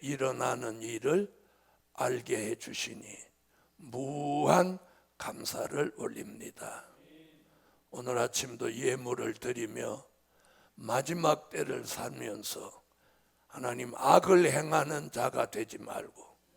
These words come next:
지혜 있는 종으로 살아가게 하여 주시옵소서. 오늘 하루도 마지막 때를 사는 사람으로 하나님,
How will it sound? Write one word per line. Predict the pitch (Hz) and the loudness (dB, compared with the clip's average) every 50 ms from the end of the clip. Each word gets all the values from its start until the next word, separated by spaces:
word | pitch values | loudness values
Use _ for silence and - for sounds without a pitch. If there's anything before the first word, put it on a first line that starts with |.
| _ - - - - - - - - _ _ _ - | _ -20 -20 -20 -20 -20 -20 -20 -20 _ _ _ 0
지혜 | - - - 196 208 185 180 170 165 151 147 147 143 - | 2 4 4 4 4 6 8 10 10 10 10 10 6 0
있는 | 170 170 185 185 185 185 175 165 156 151 - - | -2 -2 0 2 2 4 4 2 2 -4 -8 -2
종으로 | - - 190 202 196 180 175 156 170 185 185 - - - - - - - - _ _ _ - | 6 8 8 8 8 6 4 6 10 10 10 10 8 4 -6 -18 -20 -20 -20 _ _ _ -10
살아가게 | - - - - - 151 147 131 - - - 110 - - - 110 | -6 -4 -2 0 2 4 4 4 2 0 0 -2 -2 -2 -2 -4
하여 | 104 101 113 113 107 113 131 156 175 190 - - - - - _ _ _ - | -4 -4 -4 -6 -4 -2 0 0 0 0 -4 -12 -20 -20 -20 _ _ _ -12
주시옵소서. | - - - - - - - - - - - - - - - - - - - - - - - - - - - - - - _ _ _ _ _ _ _ _ _ _ _ _ _ _ _ | -8 -6 -4 -2 -2 -4 -4 -6 -10 -10 -6 -6 -6 -6 -6 -6 -6 -6 -6 -8 -10 -20 -20 -20 -20 -20 -20 -20 -20 -20 _ _ _ _ _ _ _ _ _ _ _ _ _ _ _
오늘 | - 127 123 123 120 | -6 -2 -2 0 2
하루도 | 117 131 143 143 143 143 139 139 147 156 147 139 139 - - - - _ _ _ _ _ _ _ _ _ _ _ _ _ _ - | 2 2 2 2 0 -2 0 4 6 8 8 8 4 2 -4 -14 -20 _ _ _ _ _ _ _ _ _ _ _ _ _ _ -10
마지막 | - - 123 120 143 170 180 175 165 156 - - | -6 -4 -2 0 0 2 6 8 8 8 6 2
때를 | - - 160 151 135 139 123 113 | 0 0 0 2 2 0 -2 -2
사는 | - - 131 127 127 127 123 117 113 | -2 0 0 0 0 0 -6 -6 -4
사람으로 | - - 135 131 120 113 113 107 104 104 104 104 104 101 - - - _ _ _ _ _ _ _ _ _ _ _ _ _ _ _ | -4 -2 0 0 0 0 -2 -2 -6 -10 -8 -8 -8 -8 -10 -12 -20 _ _ _ _ _ _ _ _ _ _ _ _ _ _ _
하나님, | - - 117 113 110 110 110 110 - - - | -20 -16 -14 -12 -12 -10 -10 -12 -12 -14 -18